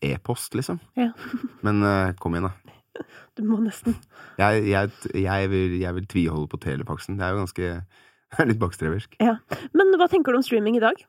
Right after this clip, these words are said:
Speaker 1: Den er der.
Speaker 2: Ja, <laughs> absolutt.
Speaker 1: <laughs>
Speaker 2: Det
Speaker 1: Nei, jeg
Speaker 2: er
Speaker 1: har
Speaker 2: den.
Speaker 1: ikke så sterke, altså, jeg te-, jeg tenker det er en, eh, det er noe som har skjedd med fordelingsnøkler og sånne ting som har bruk-,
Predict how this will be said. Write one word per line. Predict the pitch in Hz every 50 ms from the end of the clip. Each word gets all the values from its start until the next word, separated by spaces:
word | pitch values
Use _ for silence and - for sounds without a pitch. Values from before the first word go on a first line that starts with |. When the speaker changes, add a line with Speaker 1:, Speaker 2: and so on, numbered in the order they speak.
| _ _ _ _ _ _ _ -
Speaker 1:
Den | 131 151 165 175
er | 185 175 160 147
der. | 139 123 104 92 - - - - -
Speaker 2:
Ja, | 233 277 311 - _ -
<laughs> | - - - 262 - -
absolutt. | - - - - 320 311 -
Speaker 1:
<laughs> | - - - 330 320 190 - - 370 - - 370 359 - - 370 330 - - -
Speaker 2:
Det | - 170 - - - - 180 180 156 - 151
Speaker 1:
Nei, | 180
jeg | 113 123 135
Speaker 2:
er |
Speaker 1:
har | 160 165
Speaker 2:
den. | 170
Speaker 1:
ikke | 180 233 190
så | 185
sterke, | 165 - 165 131 - - 135 143 147 - - - - - - _ _ _ -
altså, | 123 127 151 156
jeg | 165 160
te-, | - 147 -
jeg | 120 127 123
tenker | - 123 98 - 101
det | 101
er | 98 92 90
en, | 95 101 101 101
eh, | 101 98 95 95 95 90 -
det | - 110
er | 117
noe | 123 117 95
som | - - 107
har | 107
skjedd | 107 - - - 92 90 92
med | 98 98 95 95 -
fordelingsnøkler | - 95 90 82 78 78 78 82 85 80 - 87 85 82 - - 82 78
og | 85 82
sånne | 87 85 82
ting | 90 87 87
som | - 95
har | 95 95
bruk-, | 90 90 87 -